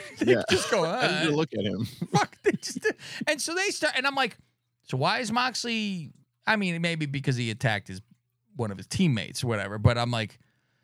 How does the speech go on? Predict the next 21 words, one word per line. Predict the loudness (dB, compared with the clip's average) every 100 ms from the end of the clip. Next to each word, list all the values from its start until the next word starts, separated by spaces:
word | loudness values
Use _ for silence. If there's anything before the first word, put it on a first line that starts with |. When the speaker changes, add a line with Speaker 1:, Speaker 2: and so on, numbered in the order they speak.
| _ _ _
Speaker 1:
he | 0 2
just | 2 -2 -4
fucking | -2 -2 2 2 2 0
saved | -2 -4 -4 -2 -2 -2 -2
Mox, | 0 2 0 -2 -6
kind | 0 2 2
of, | 0
like, | 0
he | 0
didn't | 0 0
attack | -2 0 2 2
Speaker 2:
Yeah. | 0
Speaker 1:
him, | 0
and | 0 0
then | 0
when | -2
they | 0
were | 0 0 -2 _ _ _ _ 2
beating | 4 4 4 2
on | 2 2
Moxley, | 2 0 -2 -2 -2 -4 -10